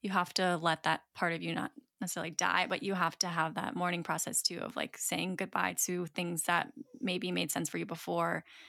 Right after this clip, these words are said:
and that make, make you look differently even to the people around you, your friends, your family, anything like that. That's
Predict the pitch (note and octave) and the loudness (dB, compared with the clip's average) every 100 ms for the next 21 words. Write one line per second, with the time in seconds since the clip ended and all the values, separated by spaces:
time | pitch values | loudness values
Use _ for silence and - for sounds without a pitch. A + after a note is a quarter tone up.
0 | - F#3 F3+ F3 F#3 E3+ - _ - F#3 | -4 2 2 2 0 -4 -8 _ -4 -4
1 | D#3 F3 E3 E3+ F#3 F3+ - F#3 F3+ F3 | -2 -4 0 0 0 -2 -2 -2 -2 0
2 | E3 F3 E3+ - F3 D#3+ F3 E3 E3+ E3+ | 0 0 -2 -4 -8 -4 0 2 4 4
3 | E3+ E3+ E3+ E3 - E3+ E3 E3 D#3+ - | 2 2 0 -2 0 2 4 2 0 -4
4 | D#3+ E3 D#3+ D#3+ E3+ - E3 G#3 - F3 | -2 0 2 2 0 -2 -2 -2 -4 -4
5 | - - - - - | -4 -4 -6 -6 -8